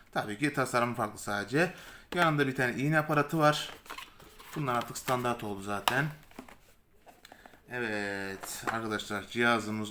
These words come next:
Oppo Reno beş Lite. Gördüğünüz gibi mükemmel bir tasarım var. Şimdi jiletini de açacağım. Arkadaşlar, Oppo Reno dört Lite gibi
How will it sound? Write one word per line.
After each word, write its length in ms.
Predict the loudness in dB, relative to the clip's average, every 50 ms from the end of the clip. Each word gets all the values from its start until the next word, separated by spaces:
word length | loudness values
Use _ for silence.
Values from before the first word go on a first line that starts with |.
| -6 -4
Oppo 500 | -2 -2 -2 -2 -4 -6 -6 -4 -2 -2
Reno 460 | -2 -2 -2 -2 -4 -4 -6 -2 0
beş 440 | 2 4 4 2 2 -2 -6 -6 0
Lite. 400 | 4 6 6 6 6 4 -2 -6 -8 -8 -10 -14 -20 -20 -20 -20 -20 -20 -20 -20 -20 -10 -4
Gördüğünüz 600 | 0 0 0 0 0 0 0 0 0 -2 -4 -6
gibi 360 | -6 -4 -2 0 0 0 -2 -4 -10 -18 -20 -20 -20 -20 -20 -20 -20 -20 -20 -20 -20 -20 -20 -20 -20 -20 -20 -20 -20 -20 -20 -20 _ _ -20 _ _
mükemmel 720 | -14 -14 -12 -10 -6 -6 -4 -2 0 2 4 4 2 2 -2
bir 160 | -4 -4 -6 -8 -10
tasarım 540 | -12 -10 -10 -8 -8 -6 -6 -6 -6 -4 0
var. 160 | 2 2 2
Şimdi 220 | 2 0 -2 -4 -4
jiletini 460 | -2 0 0 0 0 -2 -4 -2 2
de 60 | 2
açacağım. 480 | 2 2 0 -4 -2 2 2 2 2 0 -2 -8 -16 -18 -18 -18 -6 0
Arkadaşlar, 540 | 2 2 2 4 2 2 2 2 2 2 2
Oppo 400 | 4 2 2 2 2 2 4 4
Reno 200 | 4 4 4 4
dört 260 | 4 4 2 4 6
Lite 200 | 6 6 6 4 0
gibi 340 | -2 0 2 2 2 2